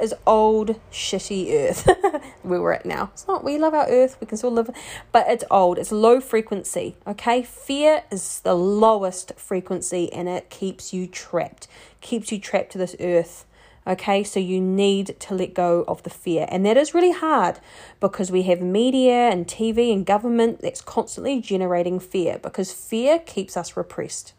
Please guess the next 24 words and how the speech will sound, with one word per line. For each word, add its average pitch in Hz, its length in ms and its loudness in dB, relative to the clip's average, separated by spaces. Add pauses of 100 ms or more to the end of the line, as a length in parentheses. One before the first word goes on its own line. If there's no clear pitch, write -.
(120)
okay? 247 460 -2 (520)
It 196 140 -2
keeps - 320 -6
us 269 160 -4 (160)
oppressed, 302 580 -4
suppressed, 233 540 0
repressed, 190 720 -6 (600)
all 277 180 6
the 208 60 -4
prests. - 600 -8 (140)
Um, 185 500 0 (140)
it 196 180 4
keeps - 380 -4
us 247 340 2 (100)
in, 196 500 -2 (200)
it 202 460 0
keeps - 340 -10
us, 254 260 0 (280)
fear - 420 0
allows 214 300 4
them 202 140 -4
to 202 100 -10
control 165 500 -6
us, - 380 -8